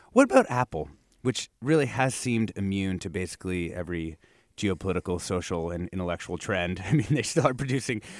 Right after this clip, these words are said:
massive amounts of phones. Uh, in China, they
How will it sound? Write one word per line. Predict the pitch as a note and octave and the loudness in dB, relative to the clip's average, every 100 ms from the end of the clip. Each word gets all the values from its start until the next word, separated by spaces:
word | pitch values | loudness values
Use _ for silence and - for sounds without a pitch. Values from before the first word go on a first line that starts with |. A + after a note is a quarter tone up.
| F3 | -8
massive | B2 A#2 A2+ - | 0 2 2 0
amounts | G#2 F#2+ F#2+ | -2 -2 -2
of | G2+ | -6
phones. | - F#2 F2+ F2+ - - - - | -2 -2 -2 -6 -14 -20 -20 -10
Uh, | G2+ G2+ F#2+ F2+ F2 - _ | -2 0 0 -2 -6 -16 _
in | - G2 | -10 -8
China, | - G#2+ G2 F2+ F2 E2+ F#2 - | -6 -4 -2 -2 -4 -4 -8 -10
they | F#2+ F2+ E2+ E2+ E2 E2+ | -6 -4 -4 -4 -4 -6